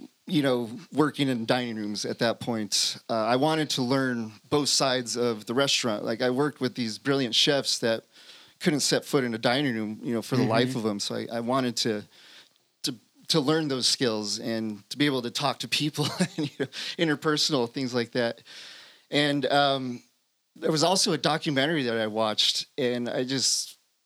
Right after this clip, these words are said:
Speaker 1: fell in love with, like, the theater of dining, just watching the maitre d', you know, translate
Speaker 2: Mm-hmm.
Speaker 1: and the flow. And,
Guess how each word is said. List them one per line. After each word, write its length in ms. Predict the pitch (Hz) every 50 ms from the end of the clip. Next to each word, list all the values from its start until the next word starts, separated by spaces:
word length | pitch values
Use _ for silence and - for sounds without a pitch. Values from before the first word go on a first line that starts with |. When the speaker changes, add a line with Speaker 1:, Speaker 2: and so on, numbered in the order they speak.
| _ _ _ _ _ _ -
Speaker 1:
fell 180 | 165 156 156 160
in 80 | 147 139
love 200 | 147 156 156 143
with, 120 | 147 123
like, 160 | 135 135 117 -
the 80 | 135 -
theater 400 | - - 151 151 151 147 135 135
of 120 | 127 113
dining, 480 | 131 123 120 147 170 165 117 107 104 98 104 120 - - - _ - 123 -
just 340 | - 131 104 - - - - _ - - _ _ _ _ -
watching 320 | - 135 135 - - 151 143
the 40 | 127
maitre 300 | 123 131 139 139 135 123
d', 260 | 123 131 147 139 120
you 240 | 113 117 120 131 120
know, 120 | 123 120
translate 460 | 113 117 120 131 135 120 117 127 127 127
Speaker 2:
Mm-hmm. 60 | 120
Speaker 1:
and 80 | 123 120
the 60 | 117
flow. 480 | - - - 147 151 147 139 127 120 107
And, 360 | 101 113 113 117 113 110